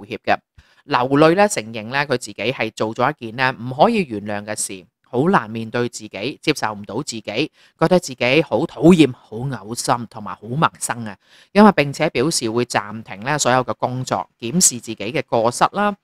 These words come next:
最後呢，佢再次向外界呢道歉嘅。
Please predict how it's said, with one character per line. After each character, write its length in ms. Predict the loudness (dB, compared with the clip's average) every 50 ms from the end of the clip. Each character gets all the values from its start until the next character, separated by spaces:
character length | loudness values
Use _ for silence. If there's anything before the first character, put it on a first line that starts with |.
| _ _ _ _ _ _
最 180 | 4 6 6 6
後 200 | 6 6 4 4
呢， 100 | 2 0
佢 100 | -2 -2
再 240 | 0 0 0 0
次 200 | 0 -2 -4 -6 -6
向 280 | -4 -6 -6 -6 -8 -8
外 200 | -8 -8 -8 -6
界 120 | -4 -4 -4 -4 -4
呢 100 | -4 -4
道 140 | -4 -4 -6 -8 -10 -14
歉 120 | -16 -10 -8
嘅。 140 | -8 -8